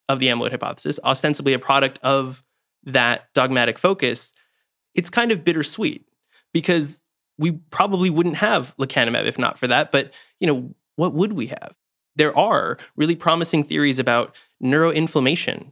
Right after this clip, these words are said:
playing a role in, in how Alzheimer's disease works. It's been tied to different pathogens, including bacteria and viruses. And there's really interesting data showing that if you have, for example, like, gingivitis, you are more likely to develop Alzheimer's disease, which people are still unpacking.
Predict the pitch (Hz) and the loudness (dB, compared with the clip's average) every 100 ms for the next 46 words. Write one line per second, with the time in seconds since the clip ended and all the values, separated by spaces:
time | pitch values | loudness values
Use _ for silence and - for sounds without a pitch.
0 | _ 139 127 123 123 117 117 127 120 - | _ 0 2 2 2 2 0 -2 -2 -2
1 | 123 127 117 113 123 123 123 117 - - | -2 0 0 0 -2 -6 -8 -8 -10 -12
2 | - 139 139 156 143 147 143 139 139 139 | -8 -8 -2 -2 0 2 2 2 -4 -4
3 | 131 - 170 - - - - - - 139 | -6 0 0 0 -4 -6 -10 -14 -2 0
4 | 135 120 - 147 143 139 117 123 123 190 | 2 0 0 2 4 2 0 0 2 2
5 | 131 - - - 131 131 - - _ 131 | 0 -4 -10 -4 -2 -2 -4 -18 _ -2
6 | 160 180 156 185 180 180 139 156 190 120 | 0 2 0 0 0 0 2 2 2 -2
7 | - 131 127 135 123 123 - - _ _ | 0 2 2 0 2 0 0 -10 _ _
8 | _ 143 156 156 143 139 147 139 147 147 | _ -6 -2 0 0 0 -2 -2 -2 0
9 | 135 120 - 160 156 127 175 67 80 - | -2 -4 -2 0 0 0 0 -2 -6 -8
10 | - - _ - 147 139 135 139 139 143 | -14 -20 _ 0 2 2 2 2 0 -2
11 | 127 123 120 120 175 214 - - - 127 | -2 0 0 0 -2 -2 -6 -6 -8 -10
12 | 127 - 202 185 - - 143 127 123 - | -8 -4 -2 -2 -2 -2 0 0 -2 -2
13 | - 208 - - | -2 -2 -6 -10